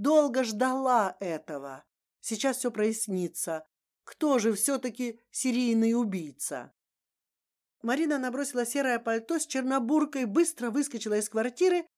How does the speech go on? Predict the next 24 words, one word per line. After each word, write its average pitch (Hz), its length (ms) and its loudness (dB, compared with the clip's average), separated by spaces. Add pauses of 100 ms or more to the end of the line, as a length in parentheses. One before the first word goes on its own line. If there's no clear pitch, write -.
(120)
ничего 285 480 2
не 285 140 2
сказав 240 420 -2
бабушке. 147 840 -6 (440)
Она 330 220 4
и 415 40 2
так 403 240 0
последнее 196 500 0
время 214 400 -2 (320)
долго 196 300 2
не 190 140 0
может 175 340 -4
уснуть. 175 560 -6 (460)
Обрубки 233 560 2
ног 302 420 4 (300)
не 226 160 0
дают, 196 600 0 (200)
начинают 202 480 -2
ныть 262 400 2
на 233 100 0
погоду. 226 720 2 (340)
Вера 247 260 2
Ильинична 247 520 0
была 240 340 0